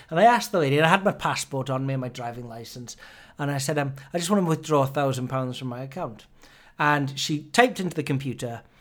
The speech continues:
and then she stared at the computer, and then she looked at me, and then she stared at the computer, and then she looked at me, and without saying anything, she got up and she walked away. And ten minutes passed, and then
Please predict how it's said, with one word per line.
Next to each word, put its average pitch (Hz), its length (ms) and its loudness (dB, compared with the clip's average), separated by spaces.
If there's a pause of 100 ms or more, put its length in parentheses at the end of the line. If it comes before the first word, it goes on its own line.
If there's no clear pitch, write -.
(320)
and 156 200 6
then 147 240 6
she 143 100 0
stared 247 480 4
at 180 80 -2
the 165 60 -6
computer, 131 680 -4
and 147 160 -4
then 151 120 0
she 147 120 -2
looked 185 360 0
at 185 100 -6
me, 113 320 -18 (320)
and 151 80 0
then 147 80 2
she 143 100 -2
stared 214 320 8
at 202 80 0
the 165 60 -8
computer, 131 640 -4
and 147 160 0
then 143 140 2
she 143 120 -2
looked 185 240 -2
at 170 100 -8
me, 131 260 -10
and 160 100 -2
without 247 300 6
saying 220 340 6
anything, 165 720 2 (420)
she - 220 0
got 160 260 8
up 135 180 2
and 135 120 -2
she 139 100 -2
walked 139 320 0
away. 127 400 -4 (400)
And 160 640 6 (160)
ten 226 320 6
minutes 143 360 0
passed, - 520 -8 (720)
and 175 180 6
then 190 440 6